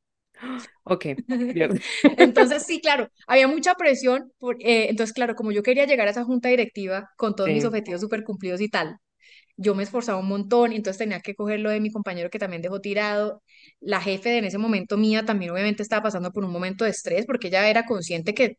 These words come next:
Speaker 2: estamos menos una persona, y justo esa persona llevaba, digamos que un segmento que más volumen movía en ese momento.
Speaker 1: Ok.
Speaker 2: Entonces fue, fue supremamente estresante.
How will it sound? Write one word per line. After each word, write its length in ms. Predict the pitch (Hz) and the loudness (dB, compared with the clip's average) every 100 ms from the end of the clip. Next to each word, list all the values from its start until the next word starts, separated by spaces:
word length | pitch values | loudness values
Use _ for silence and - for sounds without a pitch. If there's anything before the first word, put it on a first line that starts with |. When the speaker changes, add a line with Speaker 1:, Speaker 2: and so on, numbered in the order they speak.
| _ | _
Speaker 2:
estamos 360 | 175 170 180 226 | -6 -2 2 4
menos 320 | 226 202 175 | 4 2 0
una 160 | 185 180 | -4 2
persona, 420 | 247 226 240 349 | 2 4 2 2
y 80 | 247 | 0
justo 240 | 214 214 254 | -2 0 2
esa 120 | 285 | 2
persona 320 | 269 220 262 | 2 0 0
llevaba, 520 | 240 208 190 202 240 240 _ _ _ _ - | 0 0 0 0 -2 -6 _ _ _ _ -6
digamos 220 | 220 220 | -4 0
que 80 | 254 | 2
un 60 | |
segmento 800 | 240 254 247 254 247 240 254 254 - - | 4 4 4 4 6 4 4 2 0 -4
que 120 | 220 | -2
más 180 | 202 196 | 0 0
volumen 340 | 233 240 247 | 2 4 4
movía 440 | 247 214 185 220 220 | 4 2 0 0 -2
en 60 | |
ese 120 | 226 240 | -2 -2
momento. 460 | 190 208 226 - - _ _ - | -2 -2 -2 -4 -14 _ _ -12
Speaker 1:
Ok. 400 | 175 - 160 147 | -12 -6 -6 -2
Speaker 2:
Entonces 180 | 240 240 | 0 4
fue, 220 | 277 262 | 2 2
fue 120 | 254 | -2
supremamente 600 | 240 262 262 254 254 240 | -4 -2 0 2 2 0
estresante. 500 | 240 220 190 165 165 | -2 -4 -6 -8 -12